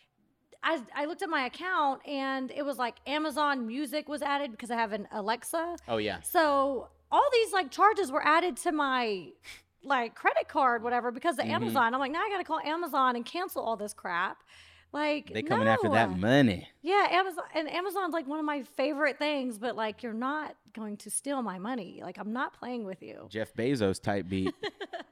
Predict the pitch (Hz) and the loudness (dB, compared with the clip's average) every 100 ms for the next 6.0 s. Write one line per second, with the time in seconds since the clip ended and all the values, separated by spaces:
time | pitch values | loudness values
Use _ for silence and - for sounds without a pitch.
0 | 339 - 311 - - _ 277 - 82 90 | -14 -16 -20 -18 -20 _ -20 -18 -12 -8
1 | 92 101 98 87 85 - 320 359 - - | -8 -6 -8 -8 -8 -6 -2 -2 -4 -6
2 | 113 139 139 127 120 127 117 113 90 117 | -2 0 0 -2 0 0 0 -4 -2 2
3 | 165 104 98 - - - - 117 113 98 | 4 4 2 -6 -10 -14 -8 -4 -2 0
4 | 135 143 110 101 98 110 - 107 - - | 0 0 -2 -4 -4 -6 -6 -8 -8 -6
5 | 107 110 107 101 90 127 90 80 65 | -4 -2 -2 -2 -2 -2 -4 -8 -10